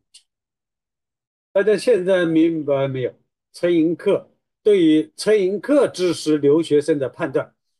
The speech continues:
跟王国维在清末对留学生的判断是一样的。换句话来说，为什么这两个人叫士去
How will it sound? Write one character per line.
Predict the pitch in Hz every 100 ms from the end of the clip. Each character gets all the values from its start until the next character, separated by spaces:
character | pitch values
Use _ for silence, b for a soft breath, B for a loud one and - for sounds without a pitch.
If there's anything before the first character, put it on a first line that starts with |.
| _ _ _
跟 | 208 214
王 | 196 226 277
国 | 254
维 | 220
在 | 220 196
清 | - - 285 285
末 | 285
对 | 196 190 151
留 | 160
学 | 180
生 | 202
的 | 190
判 | 196 185
断 | 151 - _ _ _
是 | - 139
一 | 120 110
样 | 160 139
的。 | - _ _ _ _ _
换 | 240 180
句 | 190
话 | - 220
来 | 160
说， | 175 202
为 | 247
什 | 180
么 | 202
这 | 214
两 | 202 123
个 | 143
人 |
叫 | 170 160
士 | - - 262 220 147 110 -
去 | - 247 180